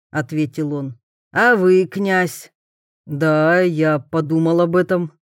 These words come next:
Мышецкий даже не был удивлен, что писатель читает сейчас его мысли.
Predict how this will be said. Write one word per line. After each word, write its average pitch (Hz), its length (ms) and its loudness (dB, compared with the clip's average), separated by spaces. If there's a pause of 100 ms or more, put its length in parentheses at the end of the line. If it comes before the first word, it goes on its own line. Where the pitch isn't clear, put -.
(440)
Мышецкий 185 600 -4
даже 185 320 -2
не 214 200 0
был 170 220 -2
удивлен, 180 560 0
что - 260 -6
писатель 190 560 -6
читает 202 640 -2
сейчас - 560 -8
его 202 320 -2
мысли. 160 600 -2